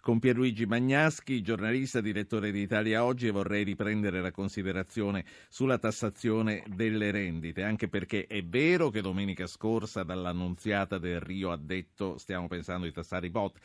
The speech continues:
È pur vero che Renzi in prima persona ieri sera a Floris ha detto, eh, non sui bot ma sulle rendite finanziarie. Eh, come la vede, eh, Magnaschi?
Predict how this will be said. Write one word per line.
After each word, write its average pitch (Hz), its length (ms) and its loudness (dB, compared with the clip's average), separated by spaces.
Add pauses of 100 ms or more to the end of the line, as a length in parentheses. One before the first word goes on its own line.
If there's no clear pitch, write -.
(160)
È 110 120 -2
pur 143 240 2
vero 123 300 4
che 98 180 0
Renzi 98 320 -2
in 87 60 -2
prima 95 240 -2
persona 101 460 -2
ieri 85 260 -4
sera 92 260 -2
a 107 40 -6
Floris 92 480 -4
ha 85 80 -4
detto, 92 560 -4 (260)
eh, 95 220 -2
non 127 380 2
sui 143 240 2
bot 117 400 0
ma 107 300 0
sulle 104 380 0
rendite 90 680 -2
finanziarie. 82 1120 -6
Eh, 95 60 -6
come 135 220 0
la 123 100 2
vede, 78 580 -6
eh, 85 40 -4
Magnaschi? 87 680 -6